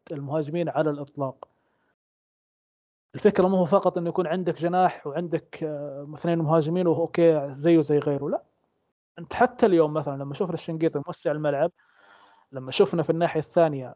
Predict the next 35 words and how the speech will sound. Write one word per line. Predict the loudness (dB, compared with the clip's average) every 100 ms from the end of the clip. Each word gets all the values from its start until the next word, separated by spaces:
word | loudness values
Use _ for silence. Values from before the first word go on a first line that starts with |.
| -14
آه، | -10 -10 -10 -8
بامسعود | -2 0 2 0 0
موسع | 0 0
الملعب، | 0 0 2 0 -2 _
رغم | -8 -4
إنه | -2 0
بامسعود | 0 0 0 0
أداؤه | 4 4 4
الهجومي | 0 -2 -2
ما | -2
كان، | -2 -2 -6 -14
يعني | -16 -14
ما | -8 -6
كان | -2 -2
قوي، | 0 2
واضح | 4 2 0 -8
إنه | -8
في، | -4 -4 -4 _ _ _ _ _ _ _ -18
آه، | -14
خلينا | -6 -4 -2
نقول | -2 0
بعض | 2 0 -2
ال-، | -6 -10
آه، | -12 -12 -12 -14 -16 _ _ _ _ _ _ _ _ _ _ 4
بعض | 4
الحذر | 4 0 0 -8
يعني. | -8 -8 -10 _ _ _ _ _ _ _ _ 0
لكن | 2 2
الشنقيطي | 0 -2 2 2 2
ك-، | -4 -6 -2
كان | -4
موسع | -2 -4 -2 0
الملعب | 2 2 2
بشكل | -4 -6
صحيح، | -12 -10 -8 -8